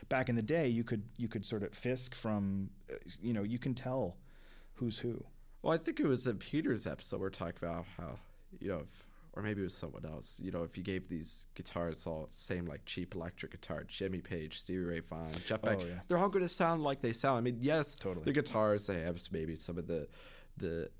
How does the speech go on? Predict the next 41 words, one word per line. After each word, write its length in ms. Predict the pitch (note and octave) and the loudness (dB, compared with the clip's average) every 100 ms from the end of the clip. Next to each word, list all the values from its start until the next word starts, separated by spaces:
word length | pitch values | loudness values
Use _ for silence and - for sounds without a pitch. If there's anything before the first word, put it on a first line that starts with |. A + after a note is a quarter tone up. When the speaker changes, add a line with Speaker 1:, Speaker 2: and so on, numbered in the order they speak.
| - | -6
Speaker 2:
the, 260 | G2 D#2+ D2 | -2 -2 -2
the 80 | F2+ | -4
pedal 320 | - F#2+ E2 | 0 2 2
gear 340 | F#2+ E2 E2+ E2 | 0 0 2 0
and 100 | D#2+ | -2
everything 480 | E2 F2 - F2 F2 - | -2 -4 0 -2 -2 -6
can 220 | - F#2+ | 2 2
help 320 | F2 G2 G2 | 4 0 0
with 140 | - - | -2 -4
the 60 | - | -4
sound, 340 | - F#2 E2+ | 0 0 0
but 80 | E2 | -2
really, 580 | F2 G#2 G#2 - - - - | 0 2 2 0 -6 -10 -2
you 120 | G2 | 0
Speaker 1:
Yeah. 60 | E2+ | 2
Speaker 2:
know, 240 | B1 - - - | 0 -4 -10 0
it, 280 | G2 F#2+ - | 4 4 2
it, 160 | G2+ - | -4 0
it 140 | G#2 F#2 | 2 2
is 160 | E2 | 0
how 180 | - F#2 | 0 2
you 140 | E2 | 2
play 340 | D2+ - E2 D2 | -2 -2 -2 -2
your 260 | D#2 D2+ | -2 -2
instrument, 540 | D#2+ D#2 - - - - - | -2 -4 -6 -6 -6 -8 -10
and 160 | - - | -10 -8
it's 180 | - - | -8 -4
how 120 | F2 | -2
you 120 | E2 | -2
make 200 | D2 D#2+ - | -2 -4 -6
that 180 | B1 - | -6 -6
sound. 420 | F2 E2+ - - - - - | -4 -2 -4 -8 -14 -12 -6
Speaker 1:
I 80 | C#3+ | -2
just 180 | D#3 | -2
Speaker 2:
It 40 | C3+ | -2
Speaker 1:
heard, 180 | B2 A2+ | -2 -2
I 100 | C3 | 0
heard 240 | C#3 B2+ | 0 0
something 300 | B2 A2 G#2+ | -2 0 0
that 280 | F#2 F#2 - | -2 -4 -2
Bill 300 | B2 A#2 | 2 2